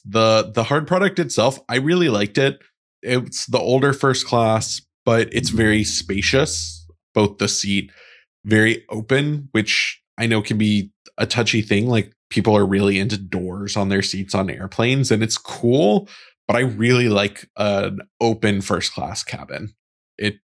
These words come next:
I don't know, y-, you're on a plane for ten hours. Like, why make yourself more claustrophobic than you already are? So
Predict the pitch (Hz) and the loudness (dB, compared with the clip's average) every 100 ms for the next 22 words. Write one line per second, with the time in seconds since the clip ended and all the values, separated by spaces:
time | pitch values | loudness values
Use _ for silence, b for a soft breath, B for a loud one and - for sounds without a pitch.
0 | _ - 90 85 _ 120 117 - 127 160 | _ -14 -14 -14 _ -8 -6 -4 0 2
1 | 185 - 127 147 123 98 107 - 101 101 | 0 0 0 2 0 -2 -4 -2 0 0
2 | 95 95 98 101 95 101 107 117 110 107 | 0 -2 0 0 0 0 0 0 0 -2
3 | - 101 95 95 - 95 87 - 98 - | 2 0 0 -10 -8 -6 -6 -4 -4 -4
4 | 71 78 - - b b b _ - 101 | -4 -4 -4 -12 b b b _ 0 2
5 | 98 95 95 95 85 85 90 - 104 101 | 2 0 -2 -2 -2 -2 -2 0 2 2